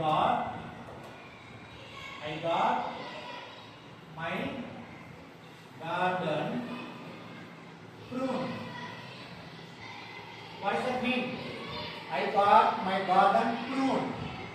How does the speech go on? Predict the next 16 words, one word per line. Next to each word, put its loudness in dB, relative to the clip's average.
I -2
got 8
my 2
garden 4
pruned. 2
You 2
know 2
what 6
does 4
that 0
mean? 2
మా 0
గార్డెన్ 6
ప్రూనింగ్ 2
చేయించాను. 4
మా -2